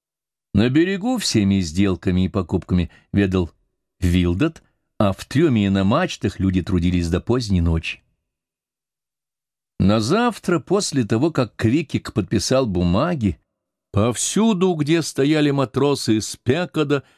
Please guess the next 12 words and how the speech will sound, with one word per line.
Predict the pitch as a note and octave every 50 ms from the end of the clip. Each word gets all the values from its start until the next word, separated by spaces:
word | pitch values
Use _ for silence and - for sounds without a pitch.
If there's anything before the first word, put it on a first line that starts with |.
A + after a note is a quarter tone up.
| _ _ _ _ -
было | F#2+ A2 A#2 A2+ A2
передано — | G#2 - A2+ G#2+ G#2+ G#2 G2 F#2 F#2 F2+ F2+ E2+ - _ _ _ _ _ _
что | - - - - - G#2+ A#2 G#2+
к | - G#2+
ночи | G2 A2+ D3+ F#3 F#3 F#3 D#3+ - - - E3+ E3+ E3
все | - - - D3+ D#3 E3
сундуки | - - D3+ D3+ D#3 D3 D#3+ D3+ - - D3+ D#3+ E3 D#3
должны | C#3 C#3+ D3 B2 A2 C3+ D#3
быть | D3+ D3+ C#3+ B2+
доставлены | A#2 C#3 C3+ - - - - C#3+ D3 D3+ C#3 D3 D3 C#3+
на | C#3 C#3+ C#3 C3+
борт, | A#2+ G#2+ A2+ A2+ G2+ - _ - _